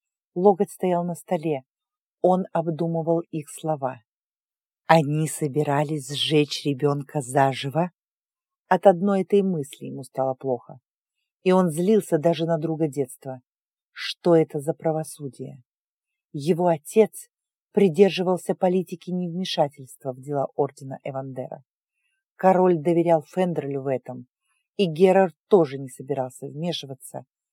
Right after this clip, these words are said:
в дела Каструма. "Но если вы найдете ее", — сказал он, обращаясь к Айлет, —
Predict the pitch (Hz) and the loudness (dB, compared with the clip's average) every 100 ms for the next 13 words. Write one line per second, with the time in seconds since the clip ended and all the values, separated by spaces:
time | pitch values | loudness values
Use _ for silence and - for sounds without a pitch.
0 | _ 143 147 151 151 147 - 135 - - | _ -8 -4 0 0 0 -4 -10 -10 -14
1 | 127 123 117 _ _ _ _ _ _ _ | -12 -14 -18 _ _ _ _ _ _ _
2 | _ 147 143 147 143 147 143 139 135 123 | _ -12 -8 -4 -2 0 0 -2 -4 -10
3 | _ _ _ _ _ _ 139 156 - 143 | _ _ _ _ _ _ 0 2 2 0
4 | 139 139 139 190 - 135 127 120 - _ | 0 -2 0 -2 -2 -6 -6 -8 -10 _
5 | _ _ _ - - 190 156 170 - - | _ _ _ -20 -2 -2 2 2 2 2
6 | 226 220 - _ _ _ - 170 170 - | 2 2 -6 _ _ _ -2 0 0 -2
7 | - 165 151 - 156 135 127 | -2 -2 -2 -2 2 2 0